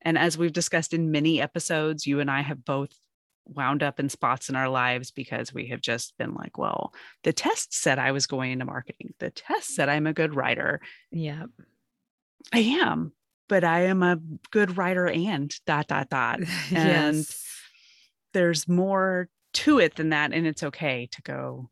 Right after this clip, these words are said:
Speaker 1: reassess.
Speaker 2: Yep. To m-, explore and pivot.
Speaker 1: Mm-hmm.
Speaker 2: And I just, I,
Speaker 1: Mm-hmm.
Speaker 2: can you tell I got a lot of the Julie Lithcott Haynes episode, but I'm gonna use another
Speaker 1: Yes.
Speaker 2: th-, quote of hers of just getting out of neutral. So
Speaker 1: Yes.
Speaker 2: even if you don't know exactly what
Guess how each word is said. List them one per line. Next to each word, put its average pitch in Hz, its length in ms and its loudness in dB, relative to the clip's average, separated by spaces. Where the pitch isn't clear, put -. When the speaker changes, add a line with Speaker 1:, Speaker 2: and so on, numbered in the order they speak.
Speaker 1:
reassess. 147 720 -6
Speaker 2:
Yep. 151 260 -2
To - 80 -8
m-, 165 220 -4
explore 185 600 2
and 151 200 -6
pivot. 180 560 0
Speaker 1:
Mm-hmm. 254 420 2
Speaker 2:
And 170 80 -4
I 196 80 0
just, 233 260 -8
I, 185 160 -2
Speaker 1:
Mm-hmm. 175 120 -10
Speaker 2:
can - 20 -6
you 240 100 0
tell 277 140 2
I 262 60 6
got 220 140 6
a 208 40 4
lot 190 260 4
of 175 140 -2
the 170 80 0
Julie 170 320 -2
Lithcott 160 360 -6
Haynes 160 280 -8
episode, 170 460 -4
but 160 100 0
I'm 160 140 -2
gonna 170 120 -2
use 170 220 -2
another 165 240 0
Speaker 1:
Yes. 180 120 -2
Speaker 2:
th-, - 220 -4
quote 160 280 -2
of 165 120 -4
hers 160 240 0
of 160 100 -2
just 156 180 -8
getting 165 240 -2
out 156 120 -2
of 151 100 -6
neutral. 170 600 -2
So 190 340 4
Speaker 1:
Yes. - 60 -4
Speaker 2:
even 240 260 2
if 226 140 -2
you 190 100 0
don't 180 280 0
know 170 260 0
exactly 165 880 -6
what 156 360 -6